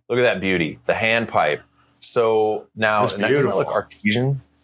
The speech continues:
Speaker 1: Now scroll down,
Speaker 2: Artesian.
Speaker 1: Grandma, for me if you can, um,
Speaker 2: Hang on.
Speaker 1: and show the, uh, yeah, keep going there. Keep right below that image there. That shows kinda what this thing's about.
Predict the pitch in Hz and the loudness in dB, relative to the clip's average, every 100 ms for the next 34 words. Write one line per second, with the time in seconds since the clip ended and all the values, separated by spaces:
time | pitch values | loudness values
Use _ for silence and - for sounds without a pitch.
0 | _ - _ _ _ _ - 92 95 107 | _ -20 _ _ _ _ -8 -4 -2 -2
1 | - 165 147 131 113 107 95 - 98 95 | 0 0 2 0 0 0 -2 -2 0 0
2 | 92 90 92 87 98 - _ _ _ _ | -2 -2 0 0 0 -6 _ _ _ _
3 | 98 95 90 87 143 104 101 92 - 110 | 0 2 2 0 -2 -2 -2 0 0 0
4 | 104 104 107 101 101 92 95 92 92 92 | 2 2 2 0 -2 -2 -2 0 0 2
5 | 87 85 82 71 - 90 92 87 85 85 | 2 2 2 0 -4 -2 0 0 2 2
6 | 85 85 - _ - _ - 110 117 120 | 0 -2 -8 _ -20 _ -6 0 0 0
7 | 113 107 98 92 95 87 85 87 80 78 | 0 2 2 2 0 -4 -2 2 2 0
8 | _ _ _ - - 104 95 - 165 143 | _ _ _ -6 0 0 0 -2 -2 0
9 | 123 110 98 - 104 98 87 92 87 76 | 0 0 -2 -2 0 0 0 2 2 0